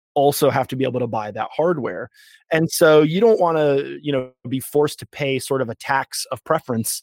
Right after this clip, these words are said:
almost like a class society, to be able to bump up in the sales queue to get your equipment. So we have a real challenge today with meeting the demand at the rate that the A I explosion is happening. And this is why I think we're seeing so many institutions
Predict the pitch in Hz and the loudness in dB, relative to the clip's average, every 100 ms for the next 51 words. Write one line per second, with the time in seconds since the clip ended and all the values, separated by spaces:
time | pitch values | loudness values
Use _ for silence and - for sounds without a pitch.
0 | - - - 143 147 139 123 117 143 131 | -14 -16 -2 2 2 0 -4 -2 -2 -2
1 | - 113 160 170 135 127 131 123 113 139 | -4 -2 2 2 2 2 2 2 2 0
2 | 139 135 - 123 - 135 147 - 123 117 | 2 0 0 -2 0 0 0 0 0 0
3 | 113 _ _ - 135 - 120 110 - 170 | -2 _ _ -4 0 0 -2 -4 2 2
4 | 139 117 - 151 202 220 160 175 170 - | 2 -4 2 4 4 4 4 4 0 -2
5 | 147 151 - 127 135 127 123 - - 135 | -4 -4 -4 -2 0 0 -2 -6 -10 -4
6 | 135 151 156 147 127 117 120 123 135 120 | 0 0 0 0 -2 -2 -2 0 -2 -2
7 | 117 110 _ _ _ _ - 131 135 127 | -2 -4 _ _ _ _ -4 -2 2 2
8 | 131 147 139 - 131 127 127 117 - - | 4 2 -2 -2 0 0 0 -2 -4 0
9 | 123 117 113 101 - 135 - - 113 123 | 0 0 -2 -4 0 -2 0 -6 -6 -10
10 | - - - 190 214 185 175 147 139 151 | -16 -10 2 4 4 2 4 4 2 0
11 | 139 139 147 135 - - - 160 208 208 | -4 -4 -2 -2 -4 -6 0 2 4 4
12 | 139 131 127 120 - 113 120 113 110 113 | 2 0 -2 -6 -8 -8 -6 -6 -4 -6
13 | 113 | -6